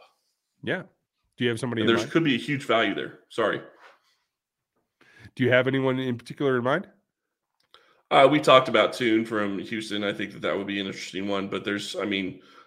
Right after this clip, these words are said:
Speaker 2: there's a couple of different guys, and, and the other side of that for me is I trust Andy Reid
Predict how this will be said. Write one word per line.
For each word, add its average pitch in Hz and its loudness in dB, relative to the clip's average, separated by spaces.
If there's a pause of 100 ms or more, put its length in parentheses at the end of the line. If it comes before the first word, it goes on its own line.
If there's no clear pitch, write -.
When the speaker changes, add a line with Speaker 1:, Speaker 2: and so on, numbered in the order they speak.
(120)
Speaker 2:
there's 120 4
a 113 0
couple 101 -2
of 98 -4
different 95 -6
guys, 101 0
and, 104 -10
and 104 -4
the 110 2
other 110 0
side 101 0
of 101 -8
that 87 0
for - -8
me 98 -4
is 95 -4
I 95 -2
trust 95 -6
Andy 95 -4
Reid 92 -8